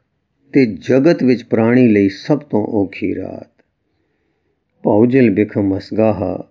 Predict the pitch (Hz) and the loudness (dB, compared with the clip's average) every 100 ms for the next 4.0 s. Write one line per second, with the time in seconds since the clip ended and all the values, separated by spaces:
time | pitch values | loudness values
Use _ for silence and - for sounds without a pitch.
0 | _ 110 107 - 117 110 107 92 - - | _ -2 -2 -2 -4 -4 -4 -6 -6 -12
1 | 90 90 - 85 - _ _ _ _ _ | -12 -14 -20 -20 -20 _ _ _ _ _
2 | _ _ _ _ _ _ _ _ _ _ | _ _ _ _ _ _ _ _ _ _
3 | _ - 110 - 120 117 101 95 - | _ -14 -12 -2 0 2 0 -2 -6